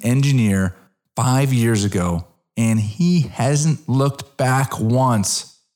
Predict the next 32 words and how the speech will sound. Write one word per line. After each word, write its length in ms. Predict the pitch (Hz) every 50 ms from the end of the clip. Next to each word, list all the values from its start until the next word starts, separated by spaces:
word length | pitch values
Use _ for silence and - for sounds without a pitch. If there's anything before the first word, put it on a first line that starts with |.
| _ _ _ _ _ _ _ _ _ _ _
He's 160 | - 123 120 117
an 100 | 120 -
owner 400 | - 113 117 127 139 156 170 160
in 360 | 101 120 117 110 107 107 107
ninety 460 | 104 104 107 117 123 131 131 135 147
doors 580 | 151 135 123 113 110 110 110 110 107 104 - -
over 280 | - 127 110 101 101 90
five 440 | - - 101 98 101 110 110 -
properties. 760 | - - 104 98 98 - - 101 98 98 101 101 - - - - _ _ _ _ _ _ _ _ _ _ _ _ _
His 140 | 143 127 -
focus 520 | - 165 170 202 202 - 214 185 - -
is 120 | 143 123
more 340 | 123 127 127 135 143 143 135
on 160 | 120 123 120
the 80 | 113 101
J 480 | 90 85 - - 117 120 120 123 120 117
V 340 | 104 101 120 123 123 117
opportunity 600 | 110 104 98 - 107 98 - - 104 95 95 95
side 400 | 90 - - 98 95 95 92 85
rather 400 | 92 101 101 107 110 113 117 110
than 180 | 101 104 104 98
syndication. 800 | - - - 95 92 92 - - 95 92 87 - 87 82 76 76 - _ _ _ _ _ _ _ _ _ _ _ _ _ _ _ _ _ _ _ _
Jerome 440 | - 117 113 120 120 131 143 156 147
has 280 | 127 - 139 135 127 127
a 180 | 120 120 120
heart 760 | 104 - - - - - 131 135 139 143 135 - - - -
for 240 | - - 127 123 117
the 100 | 107 104
tenants 600 | 98 - - - - 123 123 135 156 165 143 - 156
in 60 | 151
his 160 | 151 151 139
properties 760 | - - 123 123 131 - 151 151 151 151 160 156 - - -